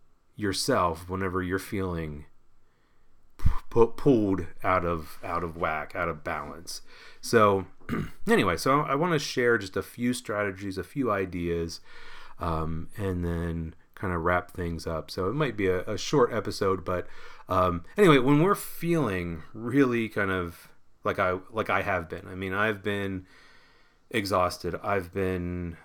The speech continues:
looking forward to this time now because that,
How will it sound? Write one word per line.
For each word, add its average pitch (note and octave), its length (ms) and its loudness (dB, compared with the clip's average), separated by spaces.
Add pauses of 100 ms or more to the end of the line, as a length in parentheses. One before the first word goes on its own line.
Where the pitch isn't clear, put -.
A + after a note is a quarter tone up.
(120)
looking B2+ 460 4
forward G2 600 2
to F2 560 -2 (800)
this A2 220 -2
time F2+ 340 -4
now F2 240 -4
because F#2 420 -4 (460)
that, - 320 -2